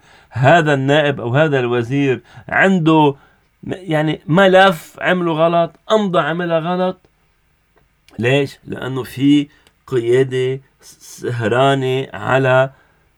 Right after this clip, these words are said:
أنه هيدا الحزب يكون عم بيمثل المثال في العمل السياسي. نجي بنقول كل الأحزاب مثل بعضها، خيي، لا، مش كل الأحزاب مثل بعضها.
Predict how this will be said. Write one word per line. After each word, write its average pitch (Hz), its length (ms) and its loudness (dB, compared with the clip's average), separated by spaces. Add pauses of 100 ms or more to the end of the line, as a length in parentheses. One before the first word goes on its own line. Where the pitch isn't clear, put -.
(160)
أنه 123 220 -6
هيدا 127 280 -2
الحزب 120 400 -6
يكون 131 260 -8
عم 110 200 -4
بيمثل 123 600 -4
المثال 131 600 0
في 135 100 -6
العمل 120 300 -4
السياسي. 117 540 -4 (240)
نجي 160 200 0
بنقول 160 340 -2
كل 170 100 -4
الأحزاب 160 360 -2
مثل 151 220 -6
بعضها، 170 280 -4
خيي، 117 220 -12
لا، 165 160 -6
مش 139 160 -12
كل 190 100 -6
الأحزاب 175 300 -6
مثل 165 120 -12
بعضها. 175 420 -4